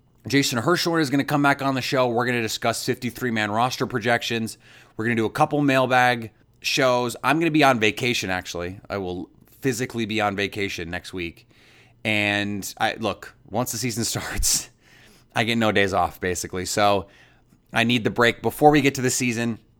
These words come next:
I hope you'll forgive me. We are not going to come back from Labor Day and talk about that fourth preseason game. But what we will do is we will talk about it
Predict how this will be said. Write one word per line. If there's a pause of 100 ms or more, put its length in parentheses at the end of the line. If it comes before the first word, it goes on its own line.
(200)
I
hope
you'll
forgive
me.
We
are
not
going
to
come
back
from
Labor
Day (460)
and
talk
about
that
fourth
preseason
game. (380)
But
what
we
will
do
is
we
will
talk
about
it